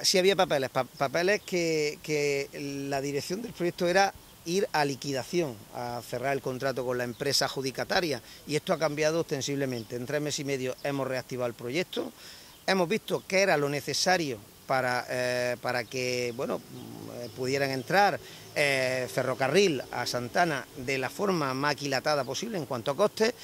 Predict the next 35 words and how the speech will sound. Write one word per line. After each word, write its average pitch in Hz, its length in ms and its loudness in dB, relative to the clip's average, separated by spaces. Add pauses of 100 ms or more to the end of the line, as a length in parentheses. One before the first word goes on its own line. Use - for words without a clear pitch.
(420)
y 170 200 2
eso 170 220 4
es 185 40 4
lo, 190 180 4
es 175 140 0
lo 151 120 0
que 135 120 -2
nos 143 180 -4
hemos, 123 600 -6
nos 127 120 -6
hemos 135 320 -2
ocupado 143 440 0
y 175 60 2
preocupado 135 500 -2
en 131 80 -2
estos, 120 520 -2
en 127 100 -8
estos 127 220 -8
próximos, 120 800 -4
en 127 120 -6
estos 135 180 -4
meses 127 380 -2
pasados. 110 400 -8 (460)
Eh, 131 960 0
ahora, 139 400 2
aventurarnos 139 640 -2
a - 20 -6
poner 160 280 0
plazo 156 560 -2
en 139 120 -4
cuanto 143 360 -4
a 135 40 0
ejecución 139 520 -4
de 143 80 2
obra, 156 280 2